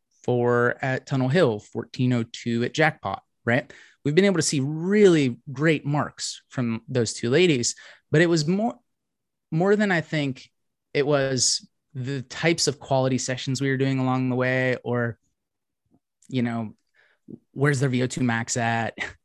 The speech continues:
You know, is the blood work perfect? It's more like over time, we just found this great rhythm that worked for, for each of them. And they both do very different types of sessions, and their weeks are structured in very different ways, right?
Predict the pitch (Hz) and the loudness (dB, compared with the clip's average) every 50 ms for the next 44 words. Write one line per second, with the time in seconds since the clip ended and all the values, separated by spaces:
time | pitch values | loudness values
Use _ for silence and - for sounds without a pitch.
0 | _ 139 143 131 123 127 131 127 147 123 139 135 143 135 135 131 - - - 120 | _ 0 0 0 0 0 0 0 -2 0 0 0 0 0 -2 -2 -4 -4 -4 -2
1 | - - 185 185 - _ _ - - - _ _ _ - 151 160 190 220 269 285 | 0 0 -2 -2 -4 _ _ -20 -20 -20 _ _ _ -8 -4 -2 0 2 2 2
2 | 262 170 98 - - _ _ _ _ _ _ _ _ _ _ _ _ _ _ - | 2 2 0 -4 -10 _ _ _ _ _ _ _ _ _ _ _ _ _ _ -6
3 | 185 180 190 - - - - - 165 190 202 196 165 143 135 135 - - - 143 | -4 -4 -4 -6 -8 -10 -12 -6 -4 0 2 2 2 2 0 -2 -4 -4 -4 -2
4 | 143 151 151 139 127 - - 123 131 135 120 - 117 120 135 131 113 113 104 90 | -2 0 -2 -2 -4 -6 -6 -4 -4 -4 -4 -4 -2 0 0 0 0 -2 -8 -10
5 | - - _ _ _ _ _ _ _ _ - - _ - 135 120 131 123 117 - | -14 -18 _ _ _ _ _ _ _ _ -20 -20 _ -12 -8 -4 -4 -4 -4 -6
6 | - 127 113 117 120 117 - - - 120 113 - _ _ - - - - 120 - | -6 -4 -2 -2 -2 -2 -6 -6 -6 -6 -6 -6 _ _ -14 -14 -12 -10 -8 -8
7 | - 127 - - - 143 139 _ _ _ _ _ _ _ _ - 147 143 151 185 | -8 -8 -8 -10 -14 -16 -18 _ _ _ _ _ _ _ _ -14 -10 -8 -6 -4
8 | 165 139 190 214 - - 277 202 135 135 147 160 131 113 104 131 - - - - | 0 2 2 0 2 2 0 0 2 2 2 0 0 -2 -4 -6 -6 -6 -10 -10
9 | - - 127 120 - - 117 - - - - - - - - - - 131 120 123 | -8 -8 -8 -8 -8 -10 -12 -12 -8 -6 -6 -6 -6 -8 -12 -14 -12 -8 -6 -4
10 | 120 117 113 113 135 147 143 - - 117 - - - 107 - - - 107 107 104 | -4 -2 -2 -2 -4 -4 -4 -6 -8 -8 -8 -6 -8 -8 -8 -8 -8 -8 -8 -6
11 | 101 101 101 - - - - - - - - - - - 110 120 - | -6 -6 -6 -6 -8 -12 -16 -16 -16 -16 -14 -12 -6 -4 -2 -2 -2